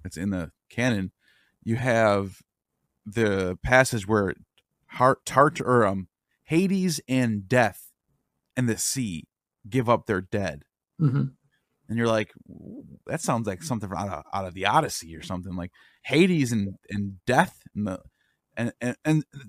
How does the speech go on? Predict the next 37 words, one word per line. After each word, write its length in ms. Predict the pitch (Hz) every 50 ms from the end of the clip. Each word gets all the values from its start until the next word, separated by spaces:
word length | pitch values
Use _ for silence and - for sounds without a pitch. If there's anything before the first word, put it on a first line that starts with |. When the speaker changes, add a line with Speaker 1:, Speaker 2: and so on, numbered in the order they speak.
| - _
Speaker 1:
turns 340 | - - - 233 220 156 -
out, 200 | 170 233 240 175
I 80 | 147 202
didn't 160 | 247 226 156
even 140 | 123 113 110
realize 320 | 139 190 196 160 139 131
this 120 | 131 120
till 160 | - - 131 107
recently, 580 | 101 151 233 233 - - - 98 98 90 - - _ _ _ _ _ _ _ _ _ _
in 140 | 127 135 131
the 100 | 123 120
Orphic 420 | - 143 165 185 - - 131 110 -
hymns, 720 | - - 196 214 160 104 92 95 92 95 - - - - _ _ _ _ _ _ _ _ _ _ _ _ _
those 160 | - 175 196
are 100 | 226 127
all 220 | 104 139 151 165 143
three 340 | 123 - - 139 160 190 175
different 320 | 160 156 - 160 131 117
deities 460 | 101 151 202 247 220 120 107 107 98
that 120 | 117 117 117
are 280 | 113 107 104 87 - - _ _ _ _ _ _ _ _ _ _ _ _
prayed 340 | - - 170 196 233 220 - -
to. 260 | - 104 76 - - _ _ _ _ _ _ _ _ _ -
Speaker 2:
Hmm. 160 | 170 143 131
Speaker 1:
Thasala 640 | 113 120 131 - - 151 139 131 117 113 127 135
is 100 | 135 -
the 100 | - 127
sea. 420 | 120 - - 110 98 92 101 131 - _ _ _ _ _ _ _ _ _
You 220 | - 120 123 131
actually 280 | 123 127 - - 143 123
do 120 | 120 127 127
it. 40 | 123
There's 160 | 131 135 131
a 100 | 147 131
hymn 220 | 113 - 135 147
to 100 | 165 180
Thasala. 560 | 170 - 110 92 101 - - 95 87 104 113